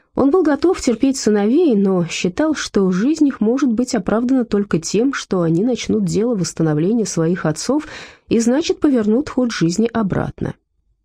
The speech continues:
На кого могут восстановить эти три идиота?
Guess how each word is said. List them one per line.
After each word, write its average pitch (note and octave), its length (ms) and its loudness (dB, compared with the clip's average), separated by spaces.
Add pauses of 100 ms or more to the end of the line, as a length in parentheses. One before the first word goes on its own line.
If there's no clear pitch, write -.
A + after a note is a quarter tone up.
(120)
На D#3+ 200 2
кого E3 300 0
могут E3+ 440 -2 (100)
восстановить E3 640 -2
эти D#3 200 -4
три D#3 260 0
идиота? C#3+ 440 -2